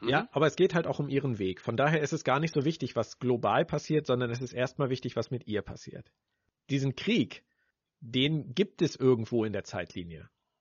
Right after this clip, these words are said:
Speaker 2: Aber der ist nicht verbrieft für muss jetzt anfangen und muss so anfangen und muss so und so ablaufen. Wenn das der, der Plan war, diese erste Staffel als ersten Teil dieser Anthologieserie zu zeigen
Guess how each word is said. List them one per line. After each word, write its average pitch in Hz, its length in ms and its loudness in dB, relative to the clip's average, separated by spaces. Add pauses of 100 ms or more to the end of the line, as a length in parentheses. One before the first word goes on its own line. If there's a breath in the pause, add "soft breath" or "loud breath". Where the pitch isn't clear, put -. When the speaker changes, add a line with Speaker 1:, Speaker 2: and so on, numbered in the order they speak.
Speaker 2:
Aber 113 240 0
der 123 240 -2
ist 120 160 -8
nicht 160 300 -2
verbrieft 143 540 -2
für 139 300 4
muss 135 260 0
jetzt 131 360 -2
anfangen 139 580 -6 (200)
und 120 160 -4
muss 123 220 0
so 147 260 4
anfangen 90 600 -10 (360)
und 117 160 -2
muss 123 180 0
so 143 180 4
und 139 120 2
so 117 140 -2
ablaufen. 90 640 -8 (1600)
Wenn 131 200 0
das 170 160 0
der, 139 400 4 (240)
der 131 100 0
Plan 156 440 2
war, 107 340 0 (180)
diese 123 220 0
erste 143 260 -2
Staffel 147 300 -2
als 113 160 0
ersten 127 300 -6
Teil 127 200 0
dieser 127 220 -2
Anthologieserie 113 800 0
zu - 120 -14
zeigen 120 460 0